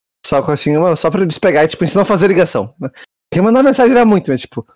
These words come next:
só mandar uma mensagenzinha ali, ver o vídeo, é só segurar e falar, tá ligado? Tipo,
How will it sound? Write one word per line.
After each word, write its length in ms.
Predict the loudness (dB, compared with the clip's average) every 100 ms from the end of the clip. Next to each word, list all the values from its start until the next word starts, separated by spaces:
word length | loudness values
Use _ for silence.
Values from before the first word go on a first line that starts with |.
| _ _ -4
só 80 | 0
mandar 240 | 2 2
uma 100 | 2
mensagenzinha 580 | 2 2 0 2 2 2
ali, 220 | 4 4
ver 100 | 4
o 80 | 2
vídeo, 480 | 2 2 2 2 0
é 60 |
só 140 | 0 -2
segurar 360 | 0 2 2
e 60 | 0
falar, 240 | 0 -2
tá 140 | 0 -2
ligado? 160 | -2
Tipo, 120 | -8